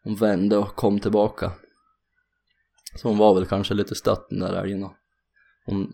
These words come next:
hade väl tjutit lite grann när hon såg en från passet.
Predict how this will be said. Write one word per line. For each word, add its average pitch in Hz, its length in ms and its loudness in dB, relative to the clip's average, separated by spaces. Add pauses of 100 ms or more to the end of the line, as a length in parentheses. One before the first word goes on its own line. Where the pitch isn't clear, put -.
(100)
hade 104 260 -2
väl 98 220 -2 (200)
tjutit 107 460 -2
lite 98 200 -2
grann 95 280 0
när 98 60 -4
hon 95 220 -4 (520)
såg 104 380 0
en 92 160 -6
från 98 160 -8
passet. 101 420 -8